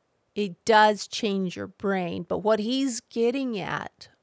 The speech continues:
are that the symptoms have their origin the, in the entire body's response to the original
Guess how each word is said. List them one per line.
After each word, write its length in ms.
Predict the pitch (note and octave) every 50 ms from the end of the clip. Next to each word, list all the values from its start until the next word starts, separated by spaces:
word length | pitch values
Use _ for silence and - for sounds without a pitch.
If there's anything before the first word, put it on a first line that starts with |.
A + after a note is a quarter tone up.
| _ _ _ -
are 140 | A3 A#3+ A#3
that 200 | A3+ A#3 A3 -
the 100 | A3+ G#3
symptoms 920 | - - - - - - - C4+ C4+ C#4+ D4+ - - D#4+ D#4 D#4 D4 -
have 680 | - G#3 - B3 A#3+ A#3+ A#3+ B3 B3 B3 B3+ B3+ - - - _ _ _ _ _ _ _ _ _ _ - - -
their 200 | A3+ A3 G3 - - _ -
origin 840 | G#3+ A3+ A3+ A3 G#3 G#3+ G#3+ G3+ F3+ - F#3 F3+ F#3 F3+ - - - -
the, 180 | - F3+ - - - _ _ _ _ _ _ _ _ _ _
in 240 | A#3+ A#3+ A#3+ A#3 A3 - _ _ _ -
the 180 | G3 A#3 A3+ A3
entire 640 | A3 G#3 - - - G#3+ A3 A3 A3 A3+ A3+ A3 G3+ F3+ _ _ -
body's 580 | G3+ G3+ G3 F#3+ F#3+ G3+ G#3 G3 F#3+ - - - _
response 880 | - F3+ F3+ - - - - F#3 D#3 - - - - - - - - - _ _ _ _ _ _ _ _ _ _
to 400 | - - - C#4+ B3+ B3 B3+ B3+
the 200 | - - G#3 G#3+
original 600 | G#3 G3+ F3+ - F#3 F#3 - F#3+ G3+ G3 F#3 F#3